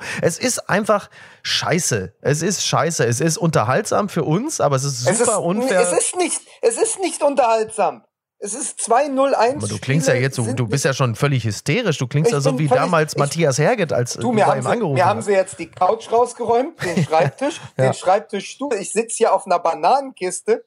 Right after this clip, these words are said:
Speaker 1: Ja.
Speaker 2: und, und muss über die Relegation sprechen. Natürlich bin ich hysterisch,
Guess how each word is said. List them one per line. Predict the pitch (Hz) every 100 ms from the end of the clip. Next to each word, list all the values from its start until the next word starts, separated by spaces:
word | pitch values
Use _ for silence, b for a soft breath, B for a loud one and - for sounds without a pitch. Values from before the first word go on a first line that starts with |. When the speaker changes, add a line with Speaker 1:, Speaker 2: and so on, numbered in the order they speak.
| 139
Speaker 1:
Ja. | 151
Speaker 2:
und, | 165 185 185
und | 190
muss | 190 233
über | 214 214
die | 190
Relegation | 190 185 175 - 208 247
sprechen. | 185 170
Natürlich | 131 - 196 247 -
bin | 151
ich | 139 147
hysterisch, | 147 - - 226 160